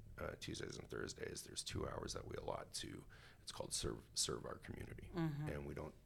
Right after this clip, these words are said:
Speaker 1: take any donations, we don't take any exchange of services for it.
Speaker 2: Right.
Speaker 1: And we do cleanup projects, we clean,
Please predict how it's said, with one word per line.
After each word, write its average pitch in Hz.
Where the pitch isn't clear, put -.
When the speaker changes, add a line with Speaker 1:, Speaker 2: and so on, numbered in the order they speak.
Speaker 1:
take -
any 80
donations, -
we -
don't -
take -
any -
exchange -
of -
services -
for -
it. -
Speaker 2:
Right. 143
Speaker 1:
And -
we 82
do 76
cleanup 90
projects, 71
we 78
clean, 76